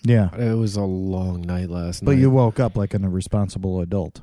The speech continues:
Speaker 2: Yeah, I did. I woke
Speaker 1: Yeah.
Speaker 2: up like a, and then I, I got here late, like an inter-, irresponsible adult.
Speaker 1: Like an irresponsible adult.
Speaker 2: Yeah.
Speaker 1: Uh, but, but you still made it.
Speaker 2: That, that is true. I
Speaker 1: Kudos.
Speaker 2: did, I did make it.
Speaker 1: Yeah.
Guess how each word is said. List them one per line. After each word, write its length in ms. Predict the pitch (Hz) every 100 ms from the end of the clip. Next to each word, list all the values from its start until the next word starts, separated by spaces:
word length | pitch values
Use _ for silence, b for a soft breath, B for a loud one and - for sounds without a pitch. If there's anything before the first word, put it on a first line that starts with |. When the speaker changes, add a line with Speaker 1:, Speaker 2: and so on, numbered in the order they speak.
| _
Speaker 2:
Yeah, 200 | 135 123
I 120 | 101
did. 240 | 95 101 95
I 80 | 95
woke 240 | 104 98
Speaker 1:
Yeah. 60 | 110
Speaker 2:
up 100 | 98
like 160 | 104 104
a, 180 | 87
and 200 | 123 117
then 120 | 123 117
I, 220 | 113 110 -
I 160 | 101
got 260 | 101 113 107
here 200 | 110 101
late, 320 | 101 135 117 - -
like 160 | 104
an 120 | 98
inter-, 200 | 107 117
irresponsible 800 | - 123 127 104 113 101 95 95
adult. 180 | 92 90
Speaker 1:
Like 140 | 165 139
an 80 | 135
irresponsible 600 | 127 107 - 104 98 107
adult. 200 | 110 135
Speaker 2:
Yeah. 100 | 87 80
Speaker 1:
Uh, 140 | 170
but, 280 | 165 190 208
but 100 | 170
you 100 | 196
still 220 | 160 - 233
made 240 | 220 185
it. 120 | 95 - _ 147 156 _
Speaker 2:
That, 260 | 131 117 127
that 160 | 120
is 180 | 131 117
true. 400 | - 123 107 101 -
I 100 | 120
Speaker 1:
Kudos. 400 | 180 120 85 -
Speaker 2:
did, 100 | 107
I 40 |
did 180 | 101 101
make 260 | 95 95 -
it. 200 | 107 -
Speaker 1:
Yeah. 220 | 113 101